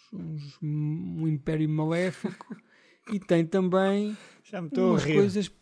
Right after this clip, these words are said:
Speaker 1: umas
Speaker 2: Diz.
Speaker 1: coisas para rir, não é? Os androides fazem rir,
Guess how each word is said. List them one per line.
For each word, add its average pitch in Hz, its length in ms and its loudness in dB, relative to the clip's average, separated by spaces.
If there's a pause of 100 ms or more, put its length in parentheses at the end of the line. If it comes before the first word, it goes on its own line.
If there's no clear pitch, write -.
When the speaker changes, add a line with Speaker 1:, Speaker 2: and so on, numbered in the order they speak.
Speaker 1:
umas 220 260 2
Speaker 2:
Diz. - 20 -4
Speaker 1:
coisas 196 340 4
para 208 160 4
rir, 180 300 4
não 160 100 2
é? 170 100 4
Os 165 160 2
androides 170 400 0
fazem 170 320 0
rir, 151 460 -2